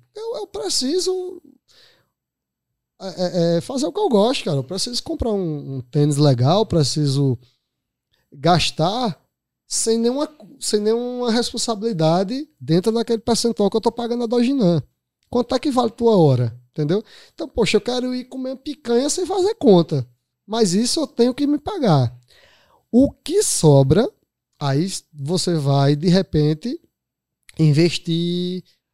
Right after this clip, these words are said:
ou, ou aumentar, atingir objetivos que você quer, uma viagem e tal.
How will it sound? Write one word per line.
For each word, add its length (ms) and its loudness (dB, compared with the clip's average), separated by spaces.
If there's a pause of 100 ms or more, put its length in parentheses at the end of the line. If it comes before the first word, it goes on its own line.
(120)
ou, 460 2
ou 720 0
aumentar, 920 0
atingir 540 4
objetivos 600 2
que 80 -8
você 180 -2
quer, 140 -2
uma 140 2
viagem 720 2
e 40 -10
tal. 220 -8